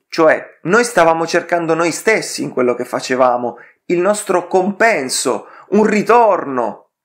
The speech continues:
Altro che servizio gratuito, disinteressato. Capite quanto è subdolo il tarlo del guadagno, della ricerca del tornaconto? E guardate che potremmo allargare ad ogni relazione.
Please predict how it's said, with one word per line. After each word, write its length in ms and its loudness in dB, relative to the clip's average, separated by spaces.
Altro 400 2
che 100 0
servizio 520 -2
gratuito, 720 -2
disinteressato. 1300 0
Capite 400 0
quanto 420 2
è 40 2
subdolo 720 0
il 160 -6
tarlo 720 0
del 180 -2
guadagno, 960 -2
della 240 2
ricerca 440 -2
del 180 -2
tornaconto? 1200 -4
E 80 -2
guardate 360 2
che 120 -2
potremmo 400 -2
allargare 640 0
ad 220 -4
ogni 420 -2
relazione. 1000 -6